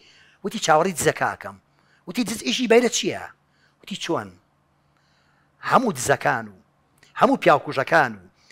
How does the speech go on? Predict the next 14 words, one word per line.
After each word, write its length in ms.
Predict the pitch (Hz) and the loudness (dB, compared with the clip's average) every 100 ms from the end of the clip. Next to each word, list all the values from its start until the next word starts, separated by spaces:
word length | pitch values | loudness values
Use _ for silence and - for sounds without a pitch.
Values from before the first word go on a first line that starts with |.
| - - | -20 -2
هەموو 300 | - 294 247 | 4 6 6
خراپەکارە-، 760 | 160 127 135 - 151 131 120 - | 4 2 0 0 2 2 -2 -10
خراپەکارەکان 880 | - 147 - 135 143 135 127 165 127 | -4 2 2 0 -2 -2 0 0 0
و 80 | 98 _ _ _ - - | -6 _ _ _ -6 8
چاک 240 | 202 - | 8 8
و 60 | 196 | 6
باشەکانیش 680 | 196 190 202 247 247 262 - _ _ _ _ - | 4 4 6 6 6 2 -2 _ _ _ _ -14
هەمومان 520 | - 196 285 170 147 | 0 2 2 2 0
ڕۆژ 180 | 123 117 | 0 -4
یەکەین 280 | 117 123 107 | -4 -6 -8
بۆ 80 | 101 | -10
ئێرە. 300 | 98 90 85 - _ _ _ _ - | -12 -12 -14 -14 _ _ _ _ -12
دڵنیام 480 | 135 170 175 214 156 | -2 0 4 4 4
ڕۆژی 300 | 156 170 131 | 2 2 0